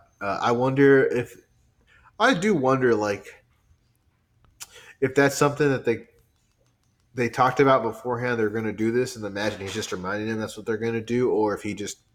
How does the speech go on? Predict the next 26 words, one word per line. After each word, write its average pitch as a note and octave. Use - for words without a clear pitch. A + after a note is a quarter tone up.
said -
it G#2
on G2
the F#2
fly. G#2
But F#2
the B2
ultimate D#3
one A#2+
has B2+
to B2+
be, A2+
and A2
I G#2+
saw C3
it B2+
on G#2
TikTok A2
today, G2+
was G2
obviously B2
everyone, A2
I G2
think, G2+
has F#2+
seen A2